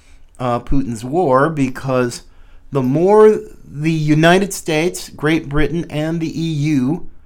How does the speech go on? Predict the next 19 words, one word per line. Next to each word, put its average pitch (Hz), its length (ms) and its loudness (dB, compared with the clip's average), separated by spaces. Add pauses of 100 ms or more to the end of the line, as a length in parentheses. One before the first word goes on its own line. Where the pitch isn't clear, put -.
(360)
were 139 180 0
buying 156 580 0
Russian 147 400 0
oil, 139 520 0 (760)
uh, 123 240 -2
yeah, 151 260 2
the, 127 300 -4
it 156 160 -2
was 147 140 -4
gonna 156 180 0
keep 143 420 -6
the, 139 280 4
uh, 135 140 2
the 135 160 -4
war 147 340 2
machine 147 480 0
going 147 400 2
for 123 140 8
Putin 113 520 2